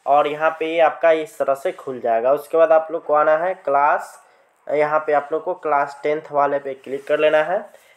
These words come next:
जैसे ही आप लोग क्लिक करिएगा तो सबसे ऊपर में ही आप लोग को मिल जाएगा यहाँ पे पोस्ट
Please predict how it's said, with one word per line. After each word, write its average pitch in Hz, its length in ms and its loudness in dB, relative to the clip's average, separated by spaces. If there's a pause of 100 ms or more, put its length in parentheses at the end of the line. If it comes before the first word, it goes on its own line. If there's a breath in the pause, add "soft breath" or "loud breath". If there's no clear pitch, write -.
(180 soft breath)
जैसे 156 240 0
ही 196 80 0
आप 180 180 4
लोग 190 200 -6
क्लिक 175 240 -6
करिएगा 175 360 2
तो 185 160 -4
सबसे 175 400 -4
ऊपर 165 400 0
में 165 120 -4
ही 165 140 -4
आप 147 200 2
लोग 151 160 -6
को 156 100 -4
मिल 143 220 -6
जाएगा 143 280 4
यहाँ 139 240 0
पे 143 180 -8
पोस्ट 165 400 -4